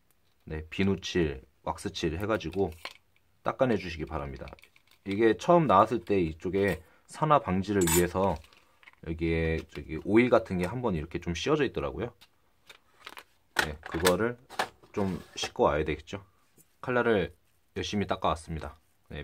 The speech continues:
비누칠 해서 하니까 이게 원래 기존에 있었던 그 오일이 뿌려져 있었다고 했죠. 네, 그 친구는 잘 제거가 됐고요. 칼날이랑 이제 맞닿으면서 잘려 나가기 시작하게 해야 되거든요. 이런 식으로.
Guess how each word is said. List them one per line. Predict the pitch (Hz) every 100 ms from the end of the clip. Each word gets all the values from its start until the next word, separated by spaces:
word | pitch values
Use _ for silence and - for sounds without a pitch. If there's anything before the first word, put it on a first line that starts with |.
| -
비누칠 | 104 113 113 107 101
해서 | 110 107
하니까 | 120 120 - 98 90 -
이게 | 87
원래 | 82 80 80
기존에 | 80 - 85 80
있었던 | - 78 78 76 - _ _ _
그 | - - -
오일이 | 98 101 95 87 82 80
뿌려져 | 107 107 98
있었다고 | 87 - 80 80
했죠. | 82 - 85 _ -
네, | 69 -
그 | 85
친구는 | - 85 78
잘 | - 78 -
제거가 | - 80 78 82
됐고요. | 87 - 90 - -
칼날이랑 | 165 170 151 135 127 117 110 117 143 -
이제 | 85 85
맞닿으면서 | 82 - 98 92 87 80 82 78 78 _ _ _ -
잘려 | 135 156
나가기 | 92 87 87
시작하게 | 85 - - 92 87 82 87
해야 | 123
되거든요. | 101 82 76 87 92 - - - - - -
이런 | 92 92
식으로. | - -